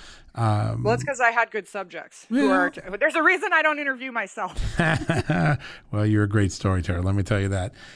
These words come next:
Speaker 1: The, um, uh,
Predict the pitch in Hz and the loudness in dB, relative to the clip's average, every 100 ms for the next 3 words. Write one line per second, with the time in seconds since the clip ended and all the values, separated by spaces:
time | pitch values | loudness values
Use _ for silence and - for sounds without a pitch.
0 | - - 131 123 127 123 117 113 113 107 | -20 -8 2 4 6 6 6 4 4 0
1 | - _ _ - _ _ - 127 127 131 | -4 _ _ -20 _ _ -4 -2 0 -2
2 | 131 | -2